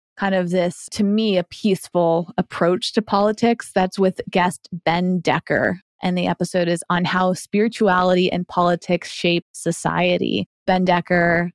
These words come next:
is just a wonderful human being who had a lot to share about his own experiences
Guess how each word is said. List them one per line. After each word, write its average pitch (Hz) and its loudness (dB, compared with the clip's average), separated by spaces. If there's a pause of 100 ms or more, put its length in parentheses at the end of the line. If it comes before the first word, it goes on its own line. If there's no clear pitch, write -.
is 175 0
just 247 0
a 185 4
wonderful 190 2
human 175 2
being 170 2
who 175 0
had 175 0
a 175 2
lot 175 0
to 185 -4
share 170 0
about 170 0
his 165 0
own 170 2
experiences 170 -2